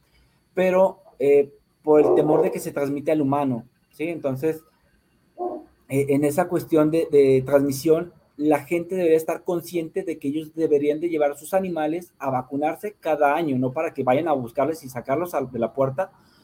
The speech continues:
para ver cuántos perros tienen y cuántas vacunas se les van a aplicar. Y se hace gratuito, y aún así la gente está muy renuente. Entonces, eh,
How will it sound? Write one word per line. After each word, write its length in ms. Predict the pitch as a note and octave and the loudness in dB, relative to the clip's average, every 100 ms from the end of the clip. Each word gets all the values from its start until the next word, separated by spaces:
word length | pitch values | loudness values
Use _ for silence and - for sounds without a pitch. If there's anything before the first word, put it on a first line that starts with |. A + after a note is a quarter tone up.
| _ _ | _ _
para 260 | - C#3 C3 | 0 2 4
ver 220 | C3+ F#3+ | 4 2
cuántos 300 | G3 G3+ - | 0 -4 -4
perros 220 | - G3+ | 0 0
tienen 260 | F#3+ G3+ A3+ | 2 -2 -4
y 100 | - | -12
cuántas 340 | - F#3+ G3+ F#3+ | -4 -2 -2 -4
vacunas 320 | E3 D3 C#3 | -4 -4 -4
se 80 | C#3+ | -2
les 80 | |
van 120 | C3+ - | 0 0
a 60 | |
aplicar. 380 | C3 B2+ A#2+ A#2 | -2 -4 -6 -4
Y 80 | - | -8
se 140 | E3+ F3+ | 0 2
hace 200 | E3+ G3 | 2 0
gratuito, 480 | D#3+ D3 D#3 D3+ | 0 0 -2 -2
y 100 | C#3 | 0
aún 140 | D3 E3+ | 0 0
así 140 | F3+ | -6
la 100 | F3+ | -8
gente 180 | F3 D#3+ | -10 -12
está 160 | F3 D#3 | -10 -8
muy 160 | D#3 | -6
renuente. 600 | D3+ D3 C3 C#3 C3+ - - _ _ - | -4 -2 -2 -4 -6 -14 -20 _ _ -16
Entonces, 640 | C#3+ D3+ D3 E3 E3 - _ _ _ _ _ | -4 -2 0 0 -2 -4 _ _ _ _ _
eh, 340 | C#3 C#3 C#3 | -6 -4 -4